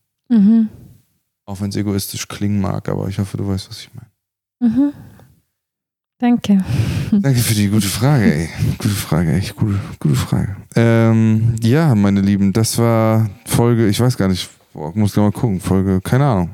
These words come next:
Speaker 2: irgendeine Folge, also ich werd's hinterschreiben, welche Folge es ist. Ich hoffe, die hat euch gefallen. Ähm, ihr könnt den Podcast bewerten, neuerdings bei Spotify, haben auch schon viele von euch getan. Und wenn du, äh, einer von den Hörer oder Hörerinnen bist,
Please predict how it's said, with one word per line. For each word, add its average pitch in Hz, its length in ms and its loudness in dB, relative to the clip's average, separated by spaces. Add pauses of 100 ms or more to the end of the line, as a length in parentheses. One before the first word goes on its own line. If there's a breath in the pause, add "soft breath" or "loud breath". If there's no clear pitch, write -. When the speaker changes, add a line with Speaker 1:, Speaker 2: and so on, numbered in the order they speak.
(140)
Speaker 2:
irgendeine 113 300 2
Folge, 117 340 2
also 98 260 0
ich - 160 -4
werd's 98 220 -2
hinterschreiben, 101 480 2
welche - 140 2
Folge 101 220 2
es 92 100 -4
ist. 120 200 -2 (800 loud breath)
Ich - 80 -6
hoffe, 110 420 2
die 110 100 0
hat 110 80 2
euch 104 180 -2
gefallen. 143 600 0 (120)
Ähm, 101 480 2
ihr 101 100 0
könnt 120 320 0
den 104 120 0
Podcast 110 500 0
bewerten, 98 480 0
neuerdings 113 380 0
bei 110 100 0
Spotify, 110 480 -2
haben 113 160 2
auch 107 100 -2
schon - 140 -8
viele 107 160 0
von 98 140 2
euch 95 120 -2
getan. 113 460 0 (560 loud breath)
Und 107 220 2
wenn 107 200 2
du, 151 480 4 (360)
äh, 101 340 2 (140)
einer 135 420 2
von 120 220 0
den 117 260 2
Hörer 113 400 2
oder 98 240 0
Hörerinnen 104 600 2
bist, - 380 -2